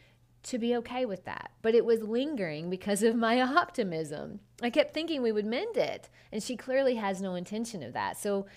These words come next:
it's right and okay for me to grieve that and move forward knowing that relationship is no longer there. But keeping the possibility open that in the future we could have a new, different relationship works for my optimistic self. There's nothing wrong with that either.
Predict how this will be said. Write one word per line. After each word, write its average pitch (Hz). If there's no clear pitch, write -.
it's 233
right 214
and 214
okay 208
for 190
me 180
to 175
grieve 202
that 113
and 214
move 220
forward 180
knowing 180
that 170
relationship 170
is 147
no 151
longer 147
there. 165
But 214
keeping 233
the 269
possibility 262
open 180
that 226
in 233
the 262
future 190
we 190
could 185
have 175
a 175
new, 160
different 196
relationship 143
works 226
for 185
my 170
optimistic 170
self. -
There's 160
nothing 180
wrong 170
with 156
that 147
either. 160